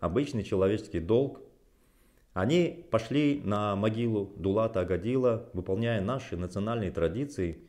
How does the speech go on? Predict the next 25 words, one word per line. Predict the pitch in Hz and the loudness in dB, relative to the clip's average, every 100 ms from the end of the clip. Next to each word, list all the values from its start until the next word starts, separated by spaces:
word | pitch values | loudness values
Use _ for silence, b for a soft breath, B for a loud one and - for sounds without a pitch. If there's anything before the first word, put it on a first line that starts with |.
| B | B
И | - | -12
все | 117 139 175 | -2 0 2
это | 170 110 | 2 0
оказалось | 95 101 110 139 135 | 2 0 2 0 -2
предметом | - 95 92 123 135 113 | -2 -4 0 -2 -2 -4
преследования | - 131 135 175 147 87 80 73 - | -2 -4 0 0 2 0 -2 -6 -10
со | - - | -12 -10
стороны | - 95 101 110 - | -2 -2 0 -2 -2
режима | 90 95 92 87 | -2 0 0 -2
Нурсултана | 85 90 87 92 90 | -2 -4 0 0 2
Назарбаева. | 95 123 120 107 71 64 - - b b b b | 2 2 4 2 2 -4 -14 -20 b b b b
То | - | -10
есть | - | -2
вы | 117 | 2
видите, | 156 151 98 95 | 2 2 0 -2
что | - 110 | 2 2
этот | 110 101 | 2 0
режим, | 101 101 131 160 B B B B B | 0 2 0 -2 B B B B B
он | - 131 165 160 - b b b _ - | 0 0 0 -6 -16 b b b _ -4
уже | 98 139 | 0 2
переступил | 143 123 117 123 117 131 135 - - - | 2 0 -2 -6 -4 -2 -4 -8 -20 -14
все | - 139 151 - | -2 2 2 0
нормы | 113 127 131 139 156 - - _ _ _ - | 2 4 4 2 -2 -6 -20 _ _ _ -6
нашего | 98 110 - 92 | -4 -4 -4 0
общества, | 92 104 - - 113 117 | 2 0 -2 -6 -4 -6